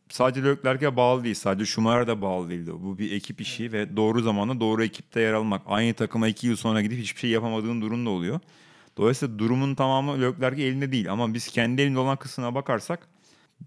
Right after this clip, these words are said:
bugün hala otuz dört yarışa çıkmış bir sürücüden konuşuyoruz sadece. İşte dört tane pole pozisyonu, iki galibiyeti var.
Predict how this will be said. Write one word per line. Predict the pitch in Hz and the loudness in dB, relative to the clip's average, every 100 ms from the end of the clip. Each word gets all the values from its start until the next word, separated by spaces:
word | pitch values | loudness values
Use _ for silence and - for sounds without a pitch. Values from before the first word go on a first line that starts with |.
| _ | _
bugün | 117 123 143 143 | 2 4 4 4
hala | 139 160 151 160 | 6 6 6 4
otuz | 135 127 - 135 | 2 -2 -4 -2
dört | 160 156 | -2 2
yarışa | 135 127 | 0 0
çıkmış | 147 - 170 - | -6 -6 -8 -8
bir | 156 | -8
sürücüden | 147 139 135 151 | -4 0 0 2
konuşuyoruz | 135 110 - 95 | 2 0 -2 -4
sadece. | - 95 92 92 135 214 120 | -2 -2 0 -2 -4 -8 -12
İşte | - 104 | -10 -2
dört | 120 123 | 0 0
tane | 120 117 | -2 -2
pole | 113 123 | 0 -2
pozisyonu, | 123 107 - 101 | 0 -4 0 -2
iki | 95 131 | 0 2
galibiyeti | 120 123 123 127 - | 4 4 2 -2 -2
var. | 127 127 | -2 -4